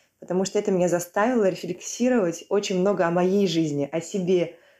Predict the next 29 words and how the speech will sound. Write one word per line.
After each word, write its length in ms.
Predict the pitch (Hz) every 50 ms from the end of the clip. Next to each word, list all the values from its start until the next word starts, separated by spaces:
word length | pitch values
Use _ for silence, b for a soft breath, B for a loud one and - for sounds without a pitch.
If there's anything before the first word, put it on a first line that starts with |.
| B B B _ -
То 80 | - 185
есть 200 | 175 170 175 -
я 140 | 196 180 185
читаю 420 | 180 - 190 196 202 190 190 180
книгу 540 | 185 - 220 220 233 254 240 208 185 170 165
там 220 | 165 - 160 151 143
в 40 |
метро 520 | 156 165 180 180 - - 170 160 160 160 b b b b b b _ _ _ _
и 240 | 190 196 190 185 180
параллельно 600 | 180 - 190 185 185 190 196 214 214 202 190 180
представляю 760 | - 180 180 - - 180 175 175 185 190 196 185 185 175 -
и 80 | 175
думаю: 440 | 156 180 190 180 170 165 160 151 B B B B B _
«Да, 260 | - 175 175 165 160
что 280 | 156 - - 196 196 190
же, 260 | 180 180 180 180 B B B B
а 80 | 170 160
в 60 | -
чем 180 | - 220 214
же 100 | 196 190
я 220 | 214 185 208 196 190
боюсь 460 | 180 190 180 180 185 180 175 - -
проявлять 400 | - - 175 165 165 175 175 175
там 100 | 170 165
свои 260 | 160 - - 180 175 175
чувства 400 | - - 208 196 202 - 185 175
и 40 |
быть 200 | 165 160 185 180
собой?» 480 | - - 175 165 156 180 180 175 170 B